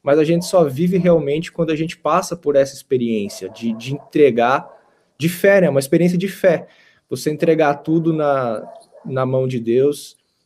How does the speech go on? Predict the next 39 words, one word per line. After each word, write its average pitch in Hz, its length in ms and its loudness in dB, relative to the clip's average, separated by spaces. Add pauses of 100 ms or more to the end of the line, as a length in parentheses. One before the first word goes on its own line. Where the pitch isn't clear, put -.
se - 240 -12
esvaziar 135 800 0
e 139 40 -2
deixar 131 400 -6
que 139 60 -10
o - 20 -10
Espírito 131 340 -12
Santo 135 320 -8
te - 140 -20
conduza. 117 600 -4
E 107 160 0
aí 120 280 2
a 131 40 2
gente 135 240 -4
percebe, 147 480 2
parece 139 300 2
que, - 100 -20
poxa, 147 320 -2
era, 143 440 2 (500)
era 170 220 2
isso 170 200 4
que 185 80 0
faltava, 135 600 4
né? 113 180 0
Era, 131 240 2 (560)
era 123 580 2 (1300)
E 127 100 -4
é 120 40 0
uma, 135 220 2
é 143 100 4
uma 147 140 2
transformação, 147 720 -2
de 147 100 -6
fato, 139 460 -2
da 139 120 4
gente 139 300 -4
viver 139 320 0
uma 143 200 2
vida, 131 480 -2